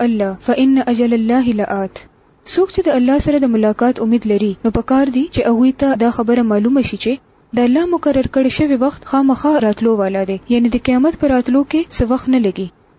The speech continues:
او الله هر څه اوري او په هر څه پوه دی. ومن جاهد فإنما یجاهد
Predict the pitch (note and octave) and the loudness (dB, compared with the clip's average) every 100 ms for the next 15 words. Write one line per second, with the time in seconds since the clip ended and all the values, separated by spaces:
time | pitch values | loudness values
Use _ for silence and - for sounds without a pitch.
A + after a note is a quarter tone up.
0 | _ _ - B3 B3+ B3+ E4 D4 F4 - | _ _ -4 0 2 2 2 0 -2 -2
1 | A#3+ A3+ A3+ A#3 A3+ A#3 C4 - G#3+ - | 0 0 0 -2 -2 0 0 0 -4 -2
2 | F#3+ F#3+ F#3+ - - B3+ D4+ E4 D4 D4+ | -2 -2 -8 -12 -4 0 2 2 0 0
3 | D4+ D#4 - B3 C4 C4 C4 A3+ G#3+ G#3+ | 0 -2 -2 -2 2 2 2 2 0 0
4 | B3 B3+ C#4 | 0 0 0